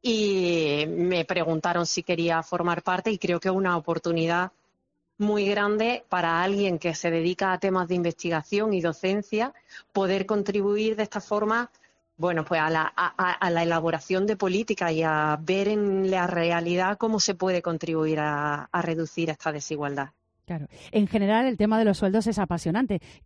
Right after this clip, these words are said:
Speaker 2: ¿Cuántas veces te habrán dicho los amigos, o la, ahora en Navidad, te espera una buena? Es que los salarios en España son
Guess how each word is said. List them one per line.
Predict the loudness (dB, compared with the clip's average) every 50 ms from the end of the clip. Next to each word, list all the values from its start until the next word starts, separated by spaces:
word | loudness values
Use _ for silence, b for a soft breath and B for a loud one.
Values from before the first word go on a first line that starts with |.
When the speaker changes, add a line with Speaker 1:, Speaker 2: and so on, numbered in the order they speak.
| _ _ _ _ -16 -14 -4 2
Speaker 2:
¿Cuántas | 4 6 6 6 4 2 2 2 2
veces | 4 4 4 4 4 0 0 0 -2 -6 _ -10 -4
te | 0 2
habrán | 2 4 2 2 2
dicho | 0 0 0 2 2 2 2 0 0
los | 0 0 0
amigos, | 0 0 2 2 2 2 2 2 2
o | 2
la, | 0 2
ahora | 2 4 4 4 4
en | 4 2
Navidad, | 0 0 0 0 0 0
te | -2 -4
espera | -2 -2 -2 0
una | 0 0
buena? | 0 2 0 0 -2 B B B B B
Es | -2 -2 0
que | 2 2
los | 2 2 2
salarios | 2 -2 0 2 2 2
en | 2 2
España | 0 0 0 0 2 2 2 2
son | 2 0 0